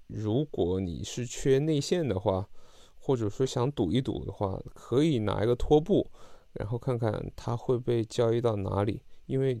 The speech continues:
加福德被交易的概率挺低的。当然，如果你是加福德持有者的话，就比较悲观一点了，因为他最近也是没有什么时间可以打球。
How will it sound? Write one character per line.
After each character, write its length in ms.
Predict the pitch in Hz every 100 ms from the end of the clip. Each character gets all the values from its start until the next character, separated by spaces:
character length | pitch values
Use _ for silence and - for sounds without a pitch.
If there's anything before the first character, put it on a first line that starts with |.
| -
加 180 | - 151
福 200 | 151 123
德 180 | 104 104
被 140 | 120
交 220 | 113 110
易 60 | 110
的 200 | 107 98
概 200 | - 107
率 120 | 104
挺 200 | 101 101 -
低 160 | -
的。 140 | 92 - - - - -
当 140 | 120
然， 80 | 120
如 80 | 123
果 140 | 127
你 60 | 110
是 140 | -
加 220 | 113 120 120
福 100 | 120
德 160 | 107
持 200 | 104 -
有 100 | 113
者 160 | 117 -
的 80 | 92
话， 240 | 104 95
就 240 | 101 95 - -
比 100 | 107
较 100 | 113
悲 200 | 123 135
观 220 | 143 139
一 60 | 139
点 160 | 101
了， 160 | 78 82 - - - - -
因 80 | 131
为 80 | 123
他 140 | 131
最 180 | 120 131
近 180 | 120 110
也 140 | 98
是 480 | 95 - 107 101 95 - - - -
没 100 | 135
有 80 | 160
什 140 | -
么 40 |
时 200 | 127 -
间 160 | 131 175
可 120 | 196
以 60 | 127
打 140 | 98
球。 200 | 110 -